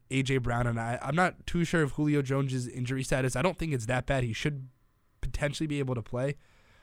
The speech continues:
Um, so, yeah, we'll see what happens with that, but I'm excited for that game, too.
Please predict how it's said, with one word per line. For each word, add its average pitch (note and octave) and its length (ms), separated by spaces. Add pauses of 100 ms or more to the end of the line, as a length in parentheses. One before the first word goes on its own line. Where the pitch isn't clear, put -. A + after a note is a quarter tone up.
(320)
Um, A2 560 (680)
so, F3 180
yeah, G#3+ 220
we'll D3 160
see - 160
what F#3 100
happens D#3 320
with B2 160
that, C3 300
but A2+ 160
I'm D#3 160
excited G3 280
for B2+ 120
that B2 180
game, G2 220
too. G2+ 260